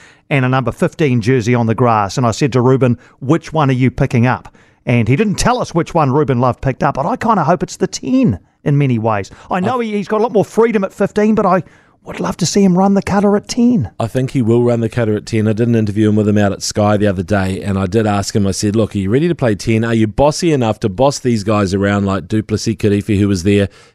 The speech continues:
Speaker 2: Cam Roigard?" And he already said, "I've told Cam Roigard off for not doing the dishes in the flat." So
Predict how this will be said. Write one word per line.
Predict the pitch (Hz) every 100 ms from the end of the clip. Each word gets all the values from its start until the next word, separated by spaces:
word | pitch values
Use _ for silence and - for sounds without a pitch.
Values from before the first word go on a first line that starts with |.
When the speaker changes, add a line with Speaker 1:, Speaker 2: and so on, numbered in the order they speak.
| _
Speaker 2:
Cam | 135 117
Roigard?" | 107 107 101 104 104
And | 107
he | 110
already | 117 135 120
said, | 104 - 110 95 - _ -
"I've | -
told | - 120 110
Cam | 113 104
Roigard | 104 104 98 101
off | 98 -
for | 107
not | 104 87
doing | 104
the | 92
dishes | 87 98 107 85
in | - 98
the | 92
flat." | - 104 90 -
So | - 98 92